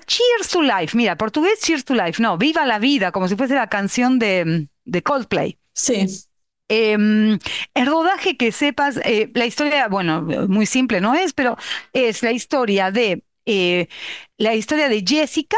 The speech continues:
Speaker 1: una joven brasileña que descubre accidentalmente,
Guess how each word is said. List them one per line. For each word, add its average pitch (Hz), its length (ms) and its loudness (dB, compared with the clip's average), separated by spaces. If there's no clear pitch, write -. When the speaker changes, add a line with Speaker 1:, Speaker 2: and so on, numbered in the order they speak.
Speaker 1:
una 262 160 2
joven 262 300 0
brasileña 370 760 0
que 311 140 0
descubre 226 520 0
accidentalmente, 277 1300 0